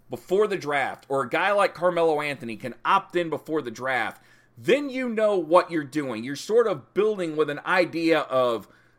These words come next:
this guy's coming back, or you know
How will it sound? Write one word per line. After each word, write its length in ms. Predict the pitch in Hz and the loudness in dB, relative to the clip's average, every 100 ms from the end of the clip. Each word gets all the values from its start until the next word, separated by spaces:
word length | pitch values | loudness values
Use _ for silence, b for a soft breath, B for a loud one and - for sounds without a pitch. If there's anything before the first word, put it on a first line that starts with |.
| b | b
this 280 | 127 226 | 0 2
guy's 260 | - 185 180 | 2 2 0
coming 300 | 185 180 165 | -4 -6 -2
back, 400 | 160 156 156 - | 0 2 0 -2
or 200 | 147 147 | -2 0
you 200 | 147 151 | -2 -6
know 440 | 156 202 175 135 | 2 4 6 2